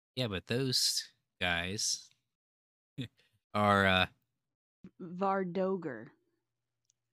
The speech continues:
Speaker 2: Vardogr is how it's pronounced, apparently. I looked it up. But you can also call it a Varsal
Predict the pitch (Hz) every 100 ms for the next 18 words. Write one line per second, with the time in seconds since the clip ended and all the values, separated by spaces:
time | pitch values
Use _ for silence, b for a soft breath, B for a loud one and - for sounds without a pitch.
0 | 180 185 175 170 185 185 165 151 151 156
1 | 151 - 180 160 80 - - - - _
2 | - 160 147 107 - 78 - - 147 160
3 | - - 120 - _ _ _ _ b b
4 | b b 185 190 190 180 175 180 185 185
5 | 175 160 165 160 - 147 160